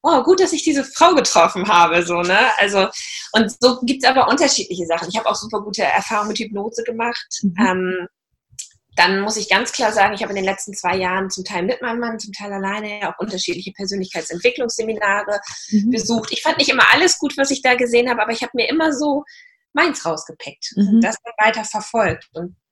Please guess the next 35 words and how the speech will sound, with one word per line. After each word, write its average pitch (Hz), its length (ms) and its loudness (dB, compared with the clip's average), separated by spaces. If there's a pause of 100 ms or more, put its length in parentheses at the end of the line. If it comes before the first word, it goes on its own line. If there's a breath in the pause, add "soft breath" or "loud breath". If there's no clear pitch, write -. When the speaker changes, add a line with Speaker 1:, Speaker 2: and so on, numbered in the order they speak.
(140)
Speaker 1:
da 185 140 -4
dann 202 140 -6
vielleicht 196 180 -8
nochmal 202 160 -4
ein 196 60 -2
Buch 214 160 -8
gelesen 185 360 -4
oder 180 160 -6
was 190 160 -8
ausprobiert 185 840 -6
oder 185 200 -6
so. 175 240 -6 (460 loud breath)
Und 190 260 -4 (380 soft breath)
das 214 180 0
passt 233 240 -4
für 233 80 -2
mich 214 220 -2
einfach 196 280 -2
am 190 140 -4
besten. 180 360 -4
Ich 180 120 -18
bin 202 120 -8
jemand, 196 400 -4
der 185 140 -4
sich 175 260 -10
so, 190 520 -4 (800)
ich - 100 -18
glaube, 214 220 4
ich 220 160 -4
bin 220 360 -2
nicht 214 140 -4
so 220 60 -4
ein 220 140 -6
Verfechter 220 540 -4
von, 202 320 -6